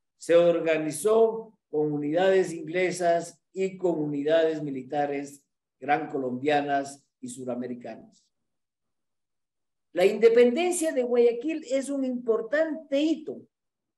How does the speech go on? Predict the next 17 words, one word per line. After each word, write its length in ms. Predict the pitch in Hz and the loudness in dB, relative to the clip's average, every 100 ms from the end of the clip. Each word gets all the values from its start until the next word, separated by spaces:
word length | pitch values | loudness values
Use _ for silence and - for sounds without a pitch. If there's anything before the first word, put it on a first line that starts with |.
| _ _ | _ _
José 320 | - - 247 262 | -12 0 2 2
Joaquín 420 | 254 - 269 254 | 0 -2 -2 2
Olmedo 540 | 208 190 240 240 233 | 2 4 4 6 6
es 120 | 220 | 4
el 160 | 180 151 | -2 -6
prócer 500 | - 254 247 240 226 | -2 0 2 0 -2
del 180 | 202 180 | -6 -6
movimiento 640 | 170 170 170 208 247 240 | -6 -6 -4 0 0 0
independista 960 | 233 190 180 180 151 156 247 - - 214 | -6 -6 -6 -2 -2 -2 -6 -6 0 2
del 180 | 190 175 | 2 -2
nueve 300 | 208 220 202 | -2 0 0
de 120 | 180 | -2
octubre 460 | 175 - 247 233 202 | -4 -10 -4 -2 0
de 100 | 196 | -2
mil 180 | 226 | -2
ochocientos 680 | 226 226 202 226 226 220 220 | -4 -4 -4 -2 0 -4 -2
veinte, 380 | 226 226 - | 0 0 -4